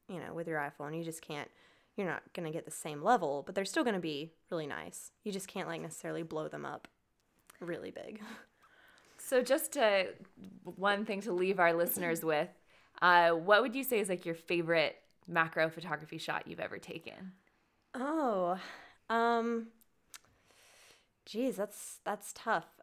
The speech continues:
Speaker 1: Uh, I actually, when I went to California, I came across a little snake, and it, like, wrapped its-, itself around my finger. It was, like, a very tiny snake. It was, like, r-, and so I got a picture of that, and I thought, like, it's my favorite so far. It's just, like, this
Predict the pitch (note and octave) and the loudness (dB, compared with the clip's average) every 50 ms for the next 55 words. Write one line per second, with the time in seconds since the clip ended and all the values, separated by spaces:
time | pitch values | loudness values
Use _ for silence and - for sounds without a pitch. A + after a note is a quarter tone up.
0 | - - A#3 A#3+ A#3+ A#3 - - G#3+ A#3 B3 C4+ C4+ - - - D#4 D4+ D4+ D4 | 2 6 8 10 10 8 8 6 6 8 8 6 6 4 -2 0 2 2 4 4
1 | C#4+ C#4 A#3+ - - - A#3+ B3+ B3+ C4 C4+ A#3 A#3+ A#3 A#3 C4 A#3+ A#3 A#3 - | 4 4 2 2 2 0 2 4 4 4 4 2 0 2 4 6 6 6 4 2
2 | C#4 C4+ C4 A#3 G#3 G3+ G3+ G3+ A#3 A#3+ A#3 A#3 A#3 A#3+ A3 G#3+ G#3 G#3 - - | 0 0 2 2 2 2 2 2 2 0 0 0 4 6 6 6 6 4 0 -10
3 | - _ _ _ _ _ _ - A#3+ B3 A#3+ A3+ A3 G#3 G3+ - - A#3 G#3 G3 | -16 _ _ _ _ _ _ 0 2 4 4 4 2 2 -2 -2 -2 0 0 2
4 | F#3+ F3 D#3+ - - - _ _ _ - G3+ G3+ G3 F#3+ F#3+ F#3+ F#3+ G3 G3 F#3+ | 2 2 0 -2 -4 -10 _ _ _ -2 0 2 2 4 2 2 2 0 0 -2
5 | - - G#3+ G#3+ G3+ G#3 G3+ G3 G3+ G3 G#3 G#3 G3 G3 - - - _ _ - | -2 2 2 2 4 4 2 0 -2 0 4 4 4 4 4 0 -16 _ _ -20
6 | - - G3+ G#3 G3 - - - - - - - - - - - C#4+ C#4+ - - | -10 -6 -6 -6 -6 -8 -12 -12 -12 -14 -14 -16 -16 -20 -16 -12 -12 -12 -4 -2
7 | D4 A#3+ A#3+ A#3+ A3 A3 A3 A3 A3 G#3 F#3+ F#3+ - G#3 G3+ G#3 F#3 F3 E3+ E3 | -2 -2 0 2 4 4 4 4 4 2 0 -2 -2 -4 -4 -4 -4 -4 -4 -4
8 | E3+ - - - - - - - A#3+ B3 A#3+ C4+ C4 C4 B3 C#4+ C#4 E4 F#4 F4 | -6 -10 -14 -20 -20 -14 -4 2 4 8 8 8 8 8 8 12 12 12 12 10
9 | F4 - B3 C4 C#4+ F4 D#4+ B3+ A3 - - F3+ D#3 D#3 - - G3 G3+ G#3 G#3 | 6 2 2 4 6 8 6 6 4 0 -4 -4 -4 -4 -4 -2 0 0 2 2
10 | A3+ G#3+ - - - G#3+ - - B3 B3+ C4 - D#4 C#4 C#4+ D4+ D4+ D4 D4 - | 2 0 0 -2 -4 -4 -2 0 2 2 2 4 4 4 6 6 4 4 4 0
11 | C4 B3 - - G#3+ G#3 G#3 F3+ F3 - - - A3 G#3+ G#3+ A3 A#3 A3+ G#3+ - | -4 -4 -2 0 2 4 4 4 4 4 4 4 2 2 4 6 6 6 6 6
12 | - - - - - A3+ A3+ - - - C4 B3 A#3+ A#3+ - A3 G#3 F#3 F3+ E3+ | 6 2 0 2 -2 -4 -4 -4 -6 2 2 2 2 4 2 2 4 4 2 2
13 | - - - F3+ E3+ - E3+ D#3 D#3 D#3+ E3 F3+ - F3+ - - F#3 F3+ F3 - | 2 0 -2 -2 0 2 2 4 4 4 2 -2 -4 -10 -8 -2 -2 -2 -2 -2
14 | F3+ F3+ - - | -6 -8 -8 -10